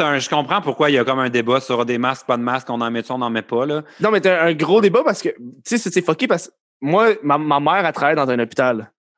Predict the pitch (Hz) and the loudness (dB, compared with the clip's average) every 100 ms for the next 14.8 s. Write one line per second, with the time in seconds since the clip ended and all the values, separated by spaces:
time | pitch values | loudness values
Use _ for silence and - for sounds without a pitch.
0 | _ _ _ _ _ 127 156 185 - 269 | _ _ _ _ _ 2 2 2 0 2
1 | 202 151 202 202 139 165 180 156 147 143 | 2 4 4 4 2 2 4 4 4 2
2 | 147 160 135 139 151 151 135 135 - 151 | 0 -2 0 2 2 2 2 -2 0 0
3 | 147 131 151 151 143 143 131 160 131 - | 2 0 0 0 -2 -4 2 2 2 -6
4 | 117 131 151 127 131 117 113 131 120 - | -4 0 0 0 -2 -2 -2 -2 -2 -6
5 | 135 151 139 127 143 127 151 - 139 131 | -6 -6 -2 -2 -2 -4 -10 -8 -6 -8
6 | - 143 147 120 113 139 135 139 143 139 | -8 -8 -8 -12 -8 0 4 4 2 -2
7 | _ _ _ 120 139 127 110 107 117 139 | _ _ _ -2 0 2 0 0 -4 -4
8 | 151 160 196 196 226 226 311 269 - 214 | -2 0 0 2 2 2 4 4 4 4
9 | 269 302 - - - - _ - 190 196 | 4 2 0 -10 -20 -20 _ -2 2 2
10 | 202 185 247 - 262 320 277 294 269 - | 2 0 0 2 2 4 4 2 0 -6
11 | - - - _ _ _ - 170 160 180 | -10 -12 -14 _ _ _ -2 0 2 2
12 | 180 185 294 - _ _ 196 196 - 349 | 2 2 0 -6 _ _ -2 -2 -2 2
13 | 294 302 277 190 185 214 262 302 311 214 | 2 4 2 2 2 2 2 0 0 0
14 | 202 160 233 214 208 262 190 143 | 0 2 0 4 4 4 0 -4